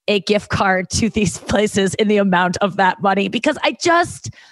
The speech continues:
y-, I know that companies have money to spend to send gifts like this, like, it's part of their budget.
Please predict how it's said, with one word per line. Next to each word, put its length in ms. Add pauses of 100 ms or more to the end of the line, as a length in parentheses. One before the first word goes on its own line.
(480)
y-, 300
I 80
know 240
that 180
companies 340
have 140
money 220
to 100
spend 360
to 100
send 320
gifts 440
like 200
this, 440
like, 140
it's 120
part 200
of 40
their 140
budget. 520